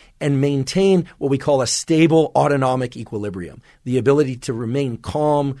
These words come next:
clear-headed. You might not like what's happening, but you're able to navigate that with some sense of clarity and not excessive discomfort.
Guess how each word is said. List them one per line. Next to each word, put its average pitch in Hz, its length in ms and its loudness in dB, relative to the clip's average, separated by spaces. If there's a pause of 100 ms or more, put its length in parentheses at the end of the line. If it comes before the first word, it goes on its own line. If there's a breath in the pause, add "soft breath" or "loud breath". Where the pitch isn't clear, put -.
(160 loud breath)
clear-headed. 131 640 -4 (200 soft breath)
You 139 80 -6
might 139 180 -2
not 104 200 -8
like 101 340 -6
what's 165 160 -4
happening, 160 500 -4 (220 soft breath)
but 123 100 -6
you're 113 140 -4
able 113 200 -4
to 110 120 -10
navigate 107 640 -6
that 92 200 -12
with 92 120 -10
some 107 200 -6
sense 104 280 -12
of - 140 -20
clarity 123 540 -4
and 104 200 -10
not 107 180 -6
excessive 92 460 -10
discomfort. - 580 -14